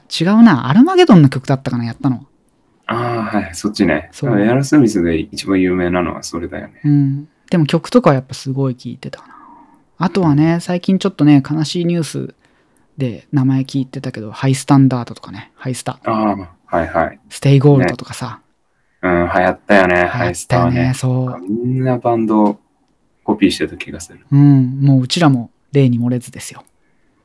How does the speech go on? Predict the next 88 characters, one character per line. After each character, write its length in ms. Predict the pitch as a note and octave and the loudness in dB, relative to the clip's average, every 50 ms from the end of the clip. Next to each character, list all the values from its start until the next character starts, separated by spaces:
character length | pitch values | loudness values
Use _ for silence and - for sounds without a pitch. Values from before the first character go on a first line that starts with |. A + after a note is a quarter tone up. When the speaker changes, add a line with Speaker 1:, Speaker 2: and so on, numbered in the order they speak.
| _ _ | _ _
Speaker 2:
う 60 | F#2 | -6
ん 40 | F2+ | -6
う 40 | E2+ | -6
ん。 340 | E2 D#2+ E2+ E2+ E2 E2 - - | -6 -8 -10 -14 -16 -12 -8 -8
Speaker 1:
ま 80 | C3 | -6
あ、 20 | - | -4
ハ 100 | - F3 | -2 -2
イ 60 | F#3 | -2
ス 100 | - - | -2 -2
タ 100 | - E3+ | -4 -4
キ 180 | - - F3+ | 0 0 0
ー 20 | F3 | 2
ボ 120 | F#3+ F3+ | 4 2
ー 20 | D3 | 2
ド、 180 | C3 B2 A#2 - _ _ _ _ _ _ _ _ | 2 -2 -6 -10 _ _ _ _ _ _ _ _
あ 80 | C3 | -2
れ 60 | B2 | 0
な 80 | C3+ C#3 | 2 2
ん 40 | C3 | 2
で 20 | C3 | 0
す 40 | |
け 80 | - - | -2 -10
ど 60 | F#2 | -14
ね。 160 | G#2+ G#2 - _ _ _ _ _ | -16 -18 -20 _ _ _ _ _
な 120 | C3+ C3 C3 | -2 0 2
い 60 | C3+ | 0
ん 40 | B2+ | 0
す 100 | - - | -2 -6
け 100 | - - | -12 -10
ど 80 | - | -8
ね、 80 | C3+ - - - - | -8 -8 -10 -12 -16
<laughs> 40 | _ | _
み 40 | - | -12
た 100 | - B2+ | -10 -10
い 40 | B2+ | -8
な。 180 | - - - _ _ _ _ _ _ _ _ _ _ _ _ - _ - | -10 -12 -12 _ _ _ _ _ _ _ _ _ _ _ _ -20 _ 0
Speaker 2:
あ、 260 | - C3+ C#3+ C3 C3+ | 2 4 6 6 4
そ-、 120 | B2+ - - - E3+ C#3 - - - - - - - - | 4 2 2 2 2 2 2 -4 -10 -10 -10 -10 -12 -10
そ 160 | - D#3 - | 2 2 2
っ 80 | G3 B3+ | 2 2
か。 280 | - - - - - _ - | -2 -4 -6 -6 -8 _ 2
Speaker 1:
な-、 120 | E3 G#3+ | 4 4
な 40 | E4+ | 4
い 140 | G#4 G#4+ G#4+ | 4 0 0
こ 160 | - - A#3 | 4 4 6
と 80 | - F#3 | 6 6
は 60 | D#3 | 6
な 100 | D3+ D#3+ | 6 6
い 80 | E3 D#3+ | 6 6
ん 120 | D#3 D3 | 6 6
だ 100 | C#3 C3 | 4 4
と 60 | C#3+ | 4
思 140 | C#3 D#3 D#3+ | 6 6 6
う 20 | |
ん 40 | D3 | 6
だ 80 | C3 A#2+ | 4 2
よ 40 | A#2 | 0
ね。 120 | B2 B2+ | -4 -2
な 140 | D3 F#3+ B3+ | 2 4 4
い 100 | C#4+ - | 4 4
こ 120 | - A3+ | 2 2
と 80 | - D#3+ | 4 4
は 40 | C#3+ | 4
な 80 | D#3 | 4
い 60 | E3 | 4
ん 60 | D#3+ C#3+ | 4 2
だ 80 | C3 | 2
け 100 | B2 A2+ | -2 -4
ど、 300 | B2 C3 B2+ A#2 A2+ A#2+ _ _ _ _ _ _ _ _ | -8 -8 -8 -8 -10 -14 _ _ _ _ _ _ _ _
そ 120 | - - D3 | -2 0 2
の、 120 | C#3 G2+ | 2 2
Speaker 2:
う 20 | |
ん。 320 | F2+ F2 F2 E2 E2 F2+ - _ | 0 -4 -8 -10 -10 -14 -6 _
Speaker 1:
バ 140 | - A3 C4+ | 6 6 8
ン 100 | D4 D#4+ | 8 8
ド 80 | D#4 | 4
ス 120 | D4+ - - | 4 2 0
コ 160 | - D#4 C#4+ | 2 4 6
ア 40 | A#3+ | 6
に 60 | G#3+ | 6
は 80 | G3 D#3+ | 6 4
キ 200 | - - F3+ F#3 | 4 4 4 6
ー 40 | F#3 | 8
ボ 140 | G3+ F#3+ E3 | 8 6 6
ー 20 | |
ド 80 | C#3+ B2 | 6 4
の 60 | A#2 | 0
ふ-、 220 | - - C#3 C3+ | 0 -4 -6 -6